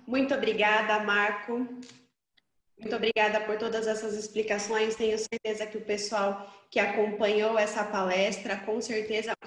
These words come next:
ri-, informações riquíssimas e muito importantes, né, nesse momento. Como o Marco disse, se vocês tiverem qualquer dúvida, se precisarem de qualquer informação desse assunto, contem com ele, que ele está à disposição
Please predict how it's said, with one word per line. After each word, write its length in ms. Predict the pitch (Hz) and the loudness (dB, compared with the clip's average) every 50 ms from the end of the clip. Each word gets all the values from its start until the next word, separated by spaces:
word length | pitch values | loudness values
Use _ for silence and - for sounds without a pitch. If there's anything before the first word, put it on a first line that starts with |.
| - - | -16 -8
ri-, 180 | - 240 - 240 202 226 233 | -8 -6 -6 -6 -4 -2 -2
informações 580 | 233 - 240 233 226 233 - 247 233 247 - | -2 0 0 0 0 0 2 2 0 0 0
riquíssimas 1000 | - 254 277 294 - - - 262 285 320 320 - 311 285 247 220 196 190 190 - - - - - - _ - | 0 0 0 0 0 0 2 4 6 6 4 4 0 0 2 2 0 0 -2 -4 -10 -16 -20 -20 -20 _ -4
e 80 | 226 233 | 0 0
muito 420 | 226 226 226 254 294 302 311 - 302 | 2 2 4 8 8 8 8 8 6
importantes, 1080 | 285 277 285 294 269 277 277 - - 220 202 214 214 208 - - - - - - _ _ - | 6 6 4 2 0 0 0 0 0 0 0 0 0 -2 -4 -6 -12 -14 -20 -20 _ _ -4
né, 140 | 202 196 208 | -2 0 2
nesse 300 | 208 208 214 214 - 226 | 2 2 0 0 0 0
momento. 420 | 226 226 214 190 185 196 190 196 | 0 2 2 2 2 0 0 -2
Como 400 | - 220 208 226 226 226 - - | -4 -4 -4 -2 -4 -4 -6 -10
o 100 | - - | -10 -6
Marco 320 | 214 208 208 214 - 233 208 | -4 -4 -4 -4 -4 -6 -6
disse, 340 | 208 233 262 302 - - | -4 -4 -4 -6 -6 -8
se 120 | - 262 196 | -10 -10 -8
vocês 260 | 214 233 233 240 233 | -8 -6 -6 -6 -6
tiverem 400 | - - 214 220 214 214 220 226 | -6 -6 -2 0 0 0 0 -2
qualquer 480 | - 233 220 214 - 226 208 208 196 190 | -4 -4 -4 -4 -4 -4 -4 -4 -2 -2
dúvida, 360 | 208 220 233 220 226 - 202 | -2 -2 -2 -2 -4 -4 -4
se 160 | - - - - | -4 -6 -10 -10
precisarem 480 | 214 202 - 208 196 202 196 208 208 | -10 -10 -10 -8 -6 -4 -4 -4 -4
de 120 | 202 - - | -6 -8 -8
qualquer 300 | - 202 202 214 214 233 | -10 -10 -8 -6 -6 -6
informação 460 | 214 - 226 214 214 214 - 220 214 | -6 -8 -10 -10 -10 -10 -8 -8 -8
desse 380 | - _ _ _ - 196 - - | -8 _ _ _ -14 -14 -14 -12
assunto, 320 | - 240 262 262 262 - - _ _ _ _ _ _ - | -10 -8 -8 -8 -10 -14 -20 _ _ _ _ _ _ -4
contem 400 | 202 208 226 - 262 254 247 - | -2 -2 0 0 -2 -2 -2 -2
com 80 | 247 233 | -2 -2
ele, 180 | 226 214 220 | -2 -2 -2
que 80 | 220 226 | -4 -4
ele 100 | 214 226 | -4 -4
está 180 | - - 226 | -4 -4 -6
à 40 | 220 | -6
disposição 840 | 208 - - - - 226 226 220 254 247 - - - 165 170 - - | -4 -6 -10 -10 -8 -8 -8 -6 -6 -8 -8 -8 -10 -10 -10 -10 -14